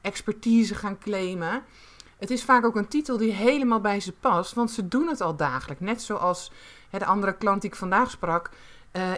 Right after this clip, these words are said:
e-mailmarketing specialist is. Ja, dat mag ze zichzelf echt noemen als jij dus duizenden nieuwsbrieven al verstuurd hebt en daar gewoon goede resultaten mee haalt. Maar dat moeten jouw klanten wel weten. Nou, en dan komt er iets leuks om de hoek, eh,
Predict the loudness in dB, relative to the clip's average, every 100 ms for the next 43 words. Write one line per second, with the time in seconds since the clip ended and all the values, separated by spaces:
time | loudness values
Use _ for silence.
0 | -2 0 2 4 4 2 0 -8 -2 -2
1 | -2 -4 -4 -4 -4 -6 0 0 -2 -14
2 | -12 -2 2 4 2 0 -4 -2 0 0
3 | 0 -4 -2 0 0 0 0 0 0 -2
4 | 0 2 0 0 2 2 2 0 0 0
5 | 2 0 0 -2 -6 -4 -2 -4 -4 -4
6 | -6 -20 -20 -20 -14 -4 -2 -2 0 0
7 | 2 2 4 4 2 0 -2 -2 -2 -4
8 | -4 -6 -6 -6 -8 -18 -20 -20 -20 -20
9 | -18 -2 0 2 0 0 0 2 2 4
10 | 6 6 4 -2 0 -2 -6 -18 -20 -6
11 | 2 2 2 2 2 2 0 -4 -12 -12
12 | _ -20 -20 -12 -10 -4 -2 6 6 6
13 | 2 2 2 0 2 4 4 2 2 4
14 | 4 2 -4 0 4 4